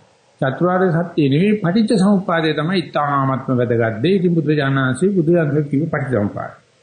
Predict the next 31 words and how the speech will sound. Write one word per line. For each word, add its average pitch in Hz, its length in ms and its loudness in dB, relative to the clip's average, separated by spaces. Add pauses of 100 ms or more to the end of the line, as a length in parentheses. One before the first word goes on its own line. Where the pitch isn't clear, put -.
(340)
තව 143 180 0
කෙනෙකුට 233 340 4
කතා 214 200 0
කරලා 156 240 0
කියනවා 165 300 2
පිස්සු 160 360 0
ඕක 165 200 2
තීල 147 260 0
සමාධි 165 400 0
ප්‍රඥා 147 380 -2
කියලා 147 240 2
මේ 170 140 2
ත්‍රිවිධ 147 320 0
ශික්ෂාවක් 151 520 -2
බුදුහාමුදුරෝ 139 520 0
දේශනා 131 420 0
කරේ. 135 260 0 (380)
ඔය 147 200 2
දෙක 156 220 2
හරියන්නේ 139 460 0
නැහැ 160 180 2
මේකයි 139 340 0
වැදගත් 117 240 0 (140)
වෙන්නේ. - 300 -20 (580)
තව 147 180 0
එක්කෙනෙක් 226 320 2
කතා 202 140 -2
කරලා 160 240 -2
කියනවා 170 220 0
පිස්සු 160 380 0
මේ 165 200 2